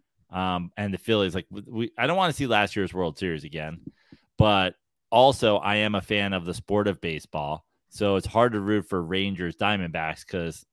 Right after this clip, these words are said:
less people will watch that than Marianne Doe has football teams that she supports. Like, nobody outside of the greater Dallas area and the greater Phoenix Scottsdale area will watch that World Series. And I think that's bad for baseball,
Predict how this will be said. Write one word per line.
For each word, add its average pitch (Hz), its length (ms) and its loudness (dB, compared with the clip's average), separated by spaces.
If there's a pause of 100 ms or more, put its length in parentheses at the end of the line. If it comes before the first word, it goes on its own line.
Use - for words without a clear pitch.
(100)
less 101 320 -2
people 90 300 -6
will 85 240 0
watch 90 300 0
that 90 260 -4
than 85 140 -8
Marianne 85 500 -8
Doe 87 240 -4
has 82 280 -6
football 73 460 -4
teams 73 400 -12
that 76 160 -12
she 76 140 -12
supports. 78 600 -12 (360)
Like, 90 420 -4 (400)
nobody 104 760 6
outside 90 580 -2
of 85 220 -4 (720)
the 98 100 -4
greater 95 460 2
Dallas 92 540 0
area 87 600 -2
and 92 560 -4
the 87 340 -8
greater 92 460 0 (120)
Phoenix 90 460 -6
Scottsdale 90 560 -2
area 82 320 -4
will 85 220 -4
watch 82 300 -6
that 73 260 -14
World 90 260 -8
Series. 123 320 0
And 98 80 -4
I 92 60 -2
think 85 160 -10
that's 80 200 -4
bad 87 280 -2
for 85 100 -10
baseball, 90 560 -2